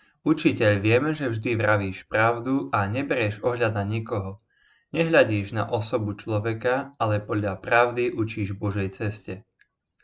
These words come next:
Slobodno platiť cisárovi daň, či nie? Máme platiť, či nemáme?“ Ale on poznal ich prefíkanosť a povedal im: „Čo ma pokúšate? Prineste mi denár,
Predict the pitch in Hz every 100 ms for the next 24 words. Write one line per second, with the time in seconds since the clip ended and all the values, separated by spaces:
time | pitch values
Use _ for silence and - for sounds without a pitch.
0 | _ _ - _ - 127 120 165 180 175
1 | 175 160 127 - 117 127 123 117 113 104
2 | 110 135 135 160 151 117 98 101 _ _
3 | _ _ _ _ 107 104 104 120 131 143
4 | 143 180 180 - _ _ 196 196 190 135
5 | 101 98 95 104 _ _ _ _ _ _
6 | _ 123 131 131 113 139 143 135 131 110
7 | - 131 131 139 135 131 123 110 113 117
8 | 127 127 107 98 98 101 104 - _ _
9 | _ - 196 170 - 285 180 160 113 101
10 | 101 101 - _ _ _ 104 107 123 -
11 | 151 156 143 120 101 92 95